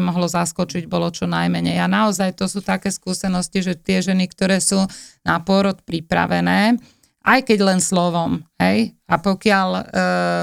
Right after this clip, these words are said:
m, aj fyzicky, hej, tak to je len taký, e, to je len benefit, e, tak oveľa lepšie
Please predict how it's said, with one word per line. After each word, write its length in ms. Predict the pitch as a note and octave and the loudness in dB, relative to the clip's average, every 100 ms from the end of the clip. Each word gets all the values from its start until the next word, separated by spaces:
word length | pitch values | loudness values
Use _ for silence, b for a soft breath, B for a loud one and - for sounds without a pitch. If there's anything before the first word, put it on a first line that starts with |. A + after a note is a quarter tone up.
| F3 | -4
m, 560 | - F#3 F3 F3+ F3 F3 | -6 -4 -2 -2 -2 -4
aj 480 | - F#3 F3+ F3 F3 - | 0 2 2 -2 -6 -2
fyzicky, 800 | G3 F#3 G3 - - G3 F3 F3+ | 0 2 2 0 0 0 0 -4
hej, 160 | F3+ | -4
tak 320 | - F3+ E3+ | -2 -4 -2
to 80 | - | -2
je 80 | F3+ | 0
len 240 | F3+ F#3 | 0 0
taký, 400 | F#3 F#3 F#3 F#3 F3+ B _ F3 | 0 -4 -2 -2 -4 B _ -2
e, 160 | F3 | -2
to 160 | F3 F#3 | 0 0
je 60 | F3+ | 0
len 240 | F3 F3+ F3+ F3 | 0 -2 -4 -4
benefit, 640 | D3+ E3+ F3+ - G#3+ G#3+ b b b | 0 0 0 0 0 0 b b b
e, 400 | - F3+ F3 F3 | -2 0 0 -2
tak 480 | - F3+ F3 E3+ - | 0 0 0 -2 -6
oveľa 720 | - - G3+ G3+ F#3+ F#3+ F#3 | -8 -2 0 2 2 0 0
lepšie 240 | F#3 - | -2 -2